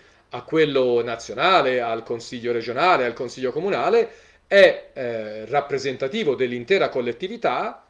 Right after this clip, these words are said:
maggioranza ed opposizione, di tutti i cittadini. Nel nostro sistema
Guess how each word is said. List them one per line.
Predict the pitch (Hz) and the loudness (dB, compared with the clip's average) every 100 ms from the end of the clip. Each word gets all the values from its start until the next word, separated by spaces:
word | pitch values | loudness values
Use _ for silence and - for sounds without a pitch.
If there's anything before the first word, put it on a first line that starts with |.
| _ | _
maggioranza | 123 113 117 123 143 123 - 101 | -8 -6 -2 -2 -2 -4 -10 -14
ed | 127 | -10
opposizione, | 110 117 120 147 - 214 113 | -8 -8 -10 -8 2 2 2
di | 107 | -10
tutti | - 180 - | -12 -12 -10
i | |
cittadini. | 120 147 247 277 196 107 - _ _ | -12 -2 -2 0 -4 -6 -14 _ _
Nel | 127 131 | -10 -4
nostro | 135 135 | -4 -4
sistema | 135 131 - 175 160 135 - | -8 -8 2 4 4 0 -2